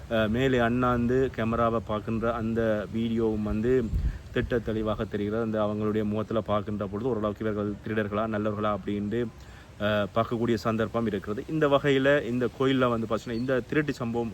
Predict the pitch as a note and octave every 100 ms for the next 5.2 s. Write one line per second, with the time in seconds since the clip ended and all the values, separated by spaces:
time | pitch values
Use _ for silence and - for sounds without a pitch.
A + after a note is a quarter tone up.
0 | A2+ A#2 G#2+ G#2+ A2 A#2 C3 C3+ B2+ -
1 | - - - C3 D3+ E3 E3+ F3+ - -
2 | C#3 C3+ C3 C3 C3+ C3 - B2+ A#2+ A#2+
3 | A#2+ A#2 G#2+ C3+ B2 B2 B2+ B2+ - A#2+
4 | C3 B2 A#2+ A#2+ A#2 A#2+ A#2 B2 B2 B2
5 | C3